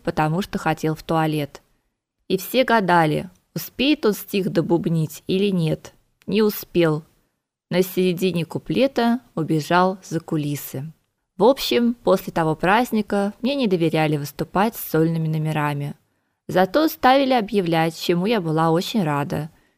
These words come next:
Не нужно ходить в дурацкой короне, а можно завязать огромные банты. Я себя ощущала главным человеком на концерте. У меня была специальная красная папочка,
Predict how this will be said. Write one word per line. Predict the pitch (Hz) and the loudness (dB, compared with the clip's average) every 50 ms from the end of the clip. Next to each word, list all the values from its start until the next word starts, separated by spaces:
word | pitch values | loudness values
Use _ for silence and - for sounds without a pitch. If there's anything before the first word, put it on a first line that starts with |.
| _ _ - | _ _ -2
Не | 180 214 | 0 2
нужно | 269 320 294 - - 208 196 185 175 170 165 | 2 2 0 0 2 2 2 2 2 0 0
ходить | - 170 170 170 233 214 | -2 -2 -2 -2 -2 -2
в | 180 | -2
дурацкой | 165 165 175 190 196 - - - - | 0 0 2 0 0 -2 -8 -12 -6
короне, | - 147 147 147 156 175 185 180 175 165 160 - - _ _ _ _ _ | -4 -2 0 2 4 4 4 4 2 0 -4 -6 -10 _ _ _ _ _
а | - 160 | 0 2
можно | 156 214 262 262 - 190 | 2 2 2 0 0 -4
завязать | 185 - 175 170 170 214 202 202 - | -4 -4 -4 -2 0 2 2 2 2
огромные | 190 170 151 175 190 196 185 185 180 175 170 | 2 0 2 2 2 2 2 2 0 -2 -2
банты. | - 151 147 143 - - - 151 147 143 143 156 - _ _ _ _ _ _ _ _ _ _ _ - | -2 -4 -4 -4 -6 -6 -4 -2 -2 -2 -4 -6 -10 _ _ _ _ _ _ _ _ _ _ _ 0
Я | 214 208 262 285 | 4 4 4 4
себя | - - - 202 214 208 202 | 2 -2 -4 -2 0 0 0
ощущала | 202 - - 170 - - 170 170 160 160 | 0 0 -4 -4 -2 0 0 2 2 0
главным | 151 151 151 175 214 214 208 214 208 | -2 0 2 4 4 4 2 0 -2
человеком | - - - 165 160 151 - 170 175 175 - 165 160 | -2 -4 -4 -2 -2 -2 0 -2 -2 -2 -4 -4 -4
на | 156 - | -4 -4
концерте. | - 147 143 - - - 156 151 147 - - - - 143 160 - _ _ _ _ _ _ - | -4 -6 -6 -6 -6 -6 -4 -4 -6 -6 -10 -10 -10 -10 -10 -12 _ _ _ _ _ _ -4
У | 160 160 | -4 -2
меня | 160 170 175 175 175 | 0 0 2 2 2
была | 170 - 160 165 160 165 | 2 2 2 2 2 2
специальная | - - - - - - 175 196 233 254 247 226 220 214 202 | -2 -6 -16 -12 -4 0 2 4 4 4 4 2 0 -2 -2
красная | - - 160 165 180 185 - - 180 170 | -4 -2 0 0 -2 -2 -4 -4 -4 -4
папочка, | 170 - 160 151 151 147 - - - - - - - 147 143 | -4 -2 0 0 0 -2 -4 -6 -10 -10 -10 -10 -8 -10 -10